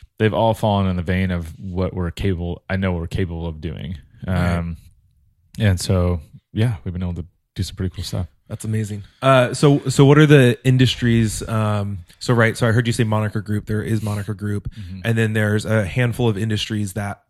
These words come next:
Speaker 2: are currently part of that oak tree.
Speaker 1: Yeah.
Speaker 2: Uh, what would you say are the, what are those main branches?
Speaker 1: Yeah. So, I mean, under the group,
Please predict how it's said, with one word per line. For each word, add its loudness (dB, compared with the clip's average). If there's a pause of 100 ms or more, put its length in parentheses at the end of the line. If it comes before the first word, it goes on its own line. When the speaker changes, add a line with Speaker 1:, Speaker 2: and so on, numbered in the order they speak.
Speaker 2:
are -6
currently -4
part -4
of -8
that -12
oak -4
tree. -14 (100)
Speaker 1:
Yeah. -8 (280)
Speaker 2:
Uh, 0
what 0
would 2
you 0
say 2
are 2
the, -2
what 4
are 6
those 2
main -4
branches? -6
Speaker 1:
Yeah. -8 (600)
So, -2
I -4
mean, 0
under 0
the 0
group, 0